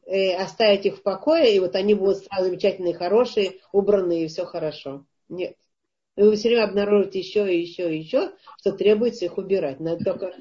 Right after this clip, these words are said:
э, иметь инструменты для убирания, соответствующие метёлки, соответствующие тряпочки, соответствующие, да,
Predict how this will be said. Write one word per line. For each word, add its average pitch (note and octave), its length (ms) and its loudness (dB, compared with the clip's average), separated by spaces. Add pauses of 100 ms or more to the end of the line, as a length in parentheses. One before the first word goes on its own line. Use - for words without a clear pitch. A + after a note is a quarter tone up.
(200)
э, G3+ 720 4
иметь B3+ 240 2
инструменты D4 560 0
для G#3 140 4
убирания, E3 720 0 (180)
соответствующие F#3+ 720 2
метёлки, G3+ 480 0
соответствующие E3+ 1120 -4 (320)
тряпочки, G#3 540 4
соответствующие, F3 1040 -2
да, E3 300 -6